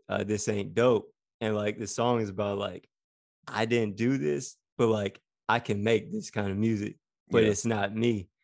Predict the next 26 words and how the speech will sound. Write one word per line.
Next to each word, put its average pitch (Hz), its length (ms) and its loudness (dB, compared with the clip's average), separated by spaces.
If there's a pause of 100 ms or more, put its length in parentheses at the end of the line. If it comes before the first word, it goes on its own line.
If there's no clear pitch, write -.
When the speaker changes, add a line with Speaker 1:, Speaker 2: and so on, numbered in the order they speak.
(140)
Speaker 2:
Yeah. 98 180 -4
Speaker 1:
And, 110 120 4
like, 110 340 -2 (240)
uh, 110 300 2
one 113 340 0
of 113 140 0
the, 104 360 0 (1120)
and, 123 120 0
like, 107 180 -2
the, 110 240 4
there's 117 220 4
a 101 80 0
whole, 107 160 0
like, 104 240 -6
joke, 107 340 -2
like, 104 220 0
in 104 220 0
the, 104 200 0
uh, 113 360 0 (220)
<laughs> - 240 -8
uh, 117 120 4
music 113 340 4
video 107 300 0
where, 104 80 -2
like, 104 280 -2
it's 104 500 -4